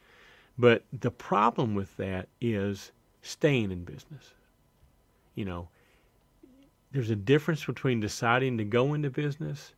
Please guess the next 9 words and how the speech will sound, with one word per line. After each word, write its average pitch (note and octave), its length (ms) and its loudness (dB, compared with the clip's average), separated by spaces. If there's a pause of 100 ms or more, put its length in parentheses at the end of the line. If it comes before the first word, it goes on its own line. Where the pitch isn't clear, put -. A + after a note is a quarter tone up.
(240)
and A2 180 -2
then G#2+ 160 -2
being A#2 240 4
able A2 260 2
to - 120 -16
stay B2 440 2
in A2+ 300 -4
business. - 520 -12 (440)
That's B2 440 2